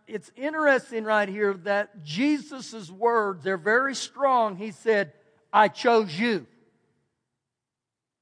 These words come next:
I chose you. You are a chosen one." Now, this will date many of us in the room,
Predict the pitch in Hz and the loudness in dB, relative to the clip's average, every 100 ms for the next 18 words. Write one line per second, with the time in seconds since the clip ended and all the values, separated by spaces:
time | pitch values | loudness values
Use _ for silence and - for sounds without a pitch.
0 | - 214 226 - - 254 247 190 240 190 | 2 4 4 2 4 4 4 -2 -8 -6
1 | 214 262 254 247 233 233 233 - 269 277 | -2 2 6 6 4 2 -2 0 2 2
2 | 185 220 190 196 170 - _ _ _ _ | 0 -6 -6 -10 -12 -14 _ _ _ _
3 | _ _ _ _ _ 185 208 202 196 311 | _ _ _ _ _ 2 2 2 -2 -2
4 | - 277 285 202 254 240 220 220 220 202 | -2 -2 -2 2 2 2 0 -4 -2 -4
5 | 180 185 208 202 180 196 185 180 | -6 -12 -10 -10 -8 -6 -6 -8